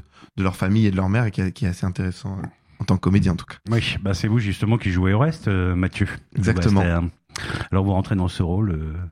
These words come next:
Speaker 2: facilement, c'est pas
Speaker 1: Avec,
Speaker 2: compliqué.
Speaker 1: ah, facilement, euh, je dirais pas,
Speaker 2: <laughs> C'est
Speaker 1: mais,
Speaker 2: ce que
Speaker 1: mais,
Speaker 2: j'aime
Speaker 1: mais
Speaker 2: bien, c'est
Speaker 1: maintenant ça
Speaker 2: compliqué,
Speaker 1: fait,
Speaker 2: là.
Speaker 1: ça fait,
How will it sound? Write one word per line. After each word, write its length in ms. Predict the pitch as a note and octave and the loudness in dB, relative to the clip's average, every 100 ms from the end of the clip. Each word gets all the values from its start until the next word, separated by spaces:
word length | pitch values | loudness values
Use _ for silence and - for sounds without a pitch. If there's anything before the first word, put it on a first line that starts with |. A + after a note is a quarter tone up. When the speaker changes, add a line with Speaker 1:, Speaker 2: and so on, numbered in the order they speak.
| _ | _
Speaker 2:
facilement, 460 | - F#2+ G#2 G2 D#3+ | -6 -4 -2 0 -2
c'est 140 | - G2 | -2 0
pas 60 | |
Speaker 1:
Avec, 240 | F#2+ G2 - | 2 2 2
Speaker 2:
compliqué. 160 | G#2+ | 2
Speaker 1:
ah, 40 | G2 | 4
facilement, 600 | F3 C#3+ D#3 D#3 G3 D3+ | 2 2 4 4 6 4
euh, 200 | A2+ G#2 | 6 4
je 80 | |
dirais 220 | A#2 A2+ G#2 | 6 4 4
pas, 120 | - | 6
Speaker 2:
<laughs> 20 | |
C'est 60 | D#3 | 6
Speaker 1:
mais, 80 | |
Speaker 2:
ce 80 | G#2+ | 6
que 40 | G2+ | 6
Speaker 1:
mais, 80 | |
Speaker 2:
j'aime 120 | G#2+ A2 | 6 6
Speaker 1:
mais 20 | |
Speaker 2:
bien, 80 | G#2+ | 6
c'est 40 | A2 | 6
Speaker 1:
maintenant 120 | C#3+ | 4
ça 120 | C#3 | 2
Speaker 2:
compliqué, 200 | D3+ A#2 | 2 2
Speaker 1:
fait, 20 | |
Speaker 2:
là. 260 | F#2+ E2+ F2 | 2 0 0
Speaker 1:
ça 120 | F2+ | 0
fait, 140 | A2 | 2